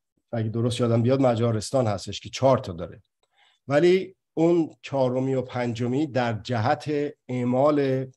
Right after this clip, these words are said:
قدرت قدرت مداران هست. این اصلاً یه چیز دیگه است. در جهت وارد شدن مردم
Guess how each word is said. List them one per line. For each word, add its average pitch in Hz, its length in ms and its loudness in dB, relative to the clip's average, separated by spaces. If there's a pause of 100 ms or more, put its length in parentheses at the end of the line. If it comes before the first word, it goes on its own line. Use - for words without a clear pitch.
(120)
قدرت 131 760 0
قدرت 117 440 -4
مداران 107 500 -2
هست. - 360 -20 (800)
این 170 120 2
اصلاً 175 280 6
یه 175 80 4
چیز 170 220 -4
دیگه 135 280 0
است. - 380 0 (300)
در 120 180 0
جهت 147 720 0 (280)
وارد 123 600 2
شدن 139 460 2
مردم 101 640 -2